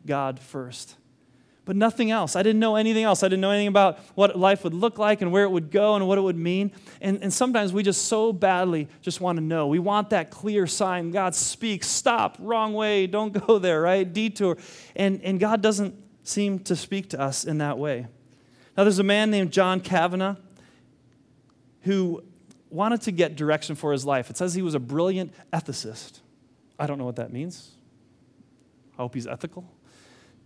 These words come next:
An ethicist? Does anyone know what an ethicist is? Am I the only one that doesn't know what an ethicist is? Come on, somebody help me out. Somebody who doesn't know,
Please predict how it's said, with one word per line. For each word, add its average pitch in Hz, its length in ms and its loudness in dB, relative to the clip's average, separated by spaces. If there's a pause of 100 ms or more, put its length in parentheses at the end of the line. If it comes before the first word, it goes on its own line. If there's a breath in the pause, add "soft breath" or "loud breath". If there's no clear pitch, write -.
(140)
An 120 80 -10
ethicist? 175 360 -12
Does 139 100 -8
anyone 180 200 -4
know 185 80 -2
what 175 100 -4
an 156 80 -6
ethicist 190 340 -8
is? 196 160 -8
Am 160 80 -6
I 170 80 -2
the 180 60 -2
only 175 180 -6
one 175 120 -6
that 170 80 -8
doesn't 165 140 -6
know 170 100 -8
what 165 100 -8
an 170 40 -8
ethicist 175 400 -10
is? 180 280 -12 (240)
Come 226 100 0
on, 156 60 0
somebody 254 240 6
help 202 160 6
me 180 60 2
out. 160 80 2
Somebody 262 340 4
who 202 80 2
doesn't 190 340 8
know, 139 300 2